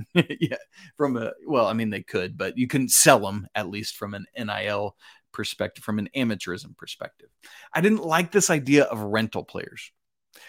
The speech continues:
but in recent years, I've come around to it. I'm in on it. So now I'm glad that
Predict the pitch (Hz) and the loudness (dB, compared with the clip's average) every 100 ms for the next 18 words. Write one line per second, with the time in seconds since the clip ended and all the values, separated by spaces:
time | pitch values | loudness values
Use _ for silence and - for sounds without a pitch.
0 | - - 185 180 165 262 - 302 - 113 | -6 2 4 4 4 2 0 -4 -4 -2
1 | 110 127 - _ - 156 - - 330 330 | -2 -4 -10 _ -8 -8 -6 -2 0 2
2 | 139 151 143 - - - _ _ _ _ | 4 2 2 -6 -12 -14 _ _ _ _
3 | _ _ _ - 202 196 - 220 202 104 | _ _ _ -4 -2 -4 -2 2 2 0
4 | 87 - - - 156 139 139 143 - _ | -4 -12 -8 0 4 4 2 -2 -10 _
5 | 143 139 214 294 294 156 120 120 151 110 | -4 0 4 6 4 2 0 0 0 -2
6 | 101 | -4